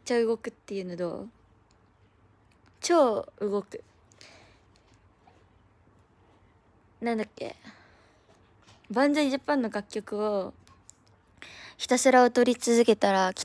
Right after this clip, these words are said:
と痩せると思う。やばいよ。声カレとか、それこそパラサマとか踊ってたら多分めっちゃ痩せると思う。パラサマとか女の子やったら多分痩せるよ。だってあれ腕だもん、もう。ずっと腕回してるからさ、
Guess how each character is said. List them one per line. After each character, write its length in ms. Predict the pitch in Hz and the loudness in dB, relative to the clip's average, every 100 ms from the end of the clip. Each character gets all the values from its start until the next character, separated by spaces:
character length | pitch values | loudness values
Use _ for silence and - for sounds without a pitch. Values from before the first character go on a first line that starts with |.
| - | -2
と 80 | 214 | 0
痩 140 | 220 | 0
せ 120 | 226 | -2
る 120 | 220 | -4
と 160 | 214 196 | -6 -10
思 220 | 180 175 | -10 -12
う。 60 | - _ _ _ _ _ _ _ _ - - _ | -16 _ _ _ _ _ _ _ _ -20 -20 _
や 160 | 220 214 | -2 2
ば 140 | 269 | 2
い 100 | 240 | 2
よ。 220 | 190 175 - - | -2 -10 -14 -2
声 260 | 294 311 | 2 2
カ 180 | 302 294 | 2 2
レ 140 | 285 | 2
と 140 | 277 269 | 0 -2
か、 500 | 208 202 196 185 - _ _ - - - - - _ | -2 -2 -2 -6 -10 _ _ -20 -20 -20 -20 -20 _
そ 140 | - | 0
れ 100 | 247 | 0
こ 140 | 254 262 | 2 0
そ 100 | 226 | -2
パ 200 | - 226 | -4 0
ラ 120 | 247 | 0
サ 140 | 247 254 | 2 0
マ 160 | 247 | 0
と 140 | 247 - | -2 -8
か 280 | 196 - - | -8 -8 -6
踊 240 | 220 220 | -4 -4
っ 40 | 220 | -4
て 120 | 220 | -4
た 120 | 196 | -6
ら 120 | 190 | -12
多 160 | - 190 | -12 -12
分 180 | 185 190 | -10 -10
め 60 | |
っ 60 | 196 | -8
ち 80 | 226 | -6
ゃ 60 | 214 | -4
痩 20 | |
せ 140 | 233 | -2
る 100 | 220 | -4
と 100 | 208 | -4
思 200 | 185 170 | -8 -10
う。 40 | 165 _ _ _ _ _ - - _ _ _ - | -14 _ _ _ _ _ -20 -20 _ _ _ -2
パ 120 | 277 | 2
ラ 100 | 330 | 4
サ 120 | - | 2
マ 140 | 311 | 2
と 80 | 285 | -2
か 140 | - 208 | -4 -2
女 200 | 247 254 | 0 -2
の 120 | 208 | -2
子 80 | 190 | -6
や 60 | |
っ 20 | |
た 100 | - | -6
ら 60 | 185 | -8
多 100 | 196 | -8
分 100 | 180 | -8
痩 60 | 180 | -6
せ 160 | 226 | -4
る 80 | 208 | -2
よ。 100 | 180 | -2
だ 60 | 180 | -4
っ 40 | |
て 100 | - | -4
あ 80 | 190 | -4
れ 80 | 185 | 0
腕 240 | 208 254 | 2 4
だ 140 | 240 190 | 4 2
も 100 | 175 | -2
ん、 140 | 165 | -8
も 80 | 160 | -12
う。 40 | - - - - | -16 -20 -20 -14
ず 100 | - | -12
っ 20 | |
と 180 | 226 311 | -4 2
腕 160 | 294 294 | 4 4
回 240 | 277 240 | 4 2
し 60 | - | 0
て 120 | 220 | -4
る 120 | 220 | -2
か 120 | 214 | 0
ら 120 | 196 202 | -2 0
さ、 360 | 208 190 - | 0 0 -6